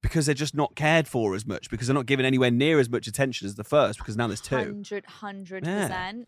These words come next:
Speaker 2: And I think that, like, you need to be wary when you get, get into relationships with people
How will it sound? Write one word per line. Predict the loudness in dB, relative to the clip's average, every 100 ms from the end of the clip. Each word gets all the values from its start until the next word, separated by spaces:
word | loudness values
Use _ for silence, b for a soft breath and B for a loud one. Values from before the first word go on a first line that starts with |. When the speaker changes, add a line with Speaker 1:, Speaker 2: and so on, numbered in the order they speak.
| -8
Speaker 2:
And | -4
I | -4
think | -6 -4
that, | -2 -2 -4 -12 -2
like, | -2 -2
you | -4
need | -6 -6
to | -8
be | -10 -10 -12
wary | -2 0 2 0 -2
when | -6 -8
you | -4
get, | -4 -4
get | -4 -6
into | -6
relationships | -6 -4 -6 -10 -12 -12 -12
with | -12
people | -10 -10 -8 -8 -8